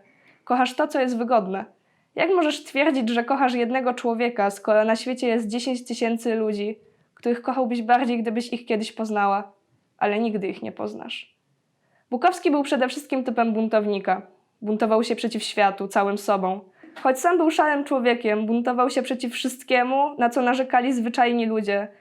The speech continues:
którzy nie mieli jednak odwagi się sprzeciwić, a walczył tym, czym potrafił najlepiej władać. Słowem.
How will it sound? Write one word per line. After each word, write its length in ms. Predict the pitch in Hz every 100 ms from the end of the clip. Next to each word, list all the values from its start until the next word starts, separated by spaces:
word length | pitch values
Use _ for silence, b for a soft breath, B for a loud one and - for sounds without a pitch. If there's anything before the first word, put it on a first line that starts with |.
| b
którzy 260 | - 254 262
nie 120 | 277
mieli 240 | 294 240
jednak 380 | 226 220 233 233
odwagi 400 | 233 226 233 247
się 120 | 247
sprzeciwić, 640 | 240 - 226 233 208 202 -
a 80 | 233
walczył 420 | 220 240 254 254
tym, 420 | 240 240 240 302 311 _
czym 180 | 226 220
potrafił 380 | 214 214 214
najlepiej 440 | 214 208 202 202 202
władać. 580 | 202 196 - - - _ _ _
Słowem. 600 | - - 202 196 196 220